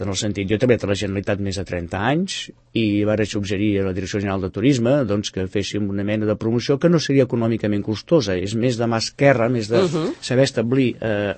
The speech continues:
Speaker 1: <clears throat> contactes que no altra cosa, no? I contactes i coses moltes per internet i tal, no? I que
Speaker 2: Perquè, a més a més, tenim un país que ens permet
Speaker 1: Extraordinari.
Speaker 2: viatjar des de la, des de
Speaker 1: Sí.
Speaker 2: la muntanya,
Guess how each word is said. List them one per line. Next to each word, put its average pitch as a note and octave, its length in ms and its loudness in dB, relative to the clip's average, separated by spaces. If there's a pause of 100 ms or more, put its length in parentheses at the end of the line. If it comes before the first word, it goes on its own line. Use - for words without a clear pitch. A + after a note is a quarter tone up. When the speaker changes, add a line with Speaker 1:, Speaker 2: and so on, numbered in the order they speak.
(120)
Speaker 1:
<clears throat> C#3 300 10
contactes B2+ 760 4 (520)
que C#3 80 2
no C3 160 6
altra A#2 240 2
cosa, F2 320 -4
no? C3 220 4
I G2 100 -4
contactes A2+ 500 2
i G2+ 60 -2
coses A2+ 320 2
moltes G#2 400 0
per G2 160 -4
internet A2 720 -2
i G#2+ 120 0
tal, D#2 280 -6
no? C3 160 -2
I F#2 100 -2
que G2 140 -2
Speaker 2:
Perquè, - 200 -2
a - 40 -2
més D#3 120 -2
a - 40 -2
més, F3+ 240 -2
tenim E3 220 4
un E3+ 100 2
país E3 380 2 (180)
que D#3 80 -2
ens D#3 140 -4
permet D#3+ 320 6
Speaker 1:
Extraordinari. F#3+ 420 12
Speaker 2:
viatjar F3+ 480 8
des F3 260 6
de F3 60 2
la, E3 580 6
des E3+ 280 2
de F3+ 60 8
Speaker 1:
Sí. F3+ 40 10
Speaker 2:
la F3 80 10
muntanya, G3 680 4